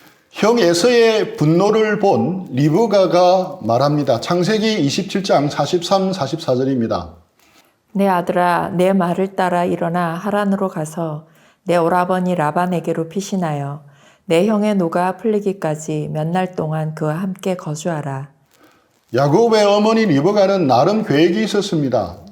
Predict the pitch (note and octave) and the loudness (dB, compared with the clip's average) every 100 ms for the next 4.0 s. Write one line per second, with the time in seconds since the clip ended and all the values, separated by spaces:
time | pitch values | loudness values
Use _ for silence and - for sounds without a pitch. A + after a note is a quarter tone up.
0 | - - D3+ D3+ F#3 F3 F#3 F3+ F#3+ F#3 | -20 -4 0 0 0 0 0 2 4 4
1 | F3+ F3 E3+ C3 B2+ C3 F#3 G3 F#3 E3 | 4 2 2 2 4 4 2 2 2 2
2 | G3 C#3+ C#3+ G3+ G#3+ A#2+ E3 - - - | 0 0 0 0 0 0 -2 -6 -16 -6
3 | B2 A3 C4+ A3+ - F#3 D3+ C3 F#2+ | 0 2 2 2 0 0 0 0 -2